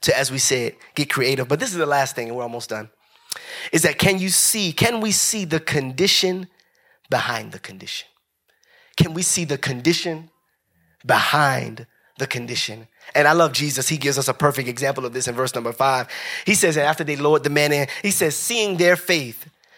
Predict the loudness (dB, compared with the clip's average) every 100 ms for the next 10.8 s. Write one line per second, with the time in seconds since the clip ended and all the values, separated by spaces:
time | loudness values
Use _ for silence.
0 | -8 0 2 2 2 4 2 2 0 0
1 | 0 2 4 4 0 -2 -4 -4 -4 0
2 | 0 2 2 4 6 4 0 -8 -18 0
3 | 2 4 2 0 2 4 4 0 -4 -10
4 | -14 _ -8 -8 -8 -10 -10 -8 -6 -4
5 | -2 -2 -2 -2 0 0 -2 -4 -6 -8
6 | _ _ _ _ _ -14 0 2 2 0
7 | -6 -18 -20 -20 -20 -20 _ _ _ _
8 | _ _ -2 2 4 4 2 0 0 2
9 | 2 2 0 -2 -2 -6 -10 -10 -4 0
10 | 4 4 4 0 2 4 4